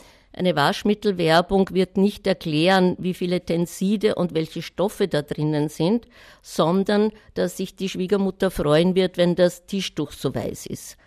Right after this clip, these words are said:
Sie müssen also den Nutzen für den Arbeitgeber selbst schon definieren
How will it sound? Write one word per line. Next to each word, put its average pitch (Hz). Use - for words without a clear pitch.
Sie -
müssen 190
also 185
den 180
Nutzen 208
für 226
den 185
Arbeitgeber 170
selbst -
schon 160
definieren 151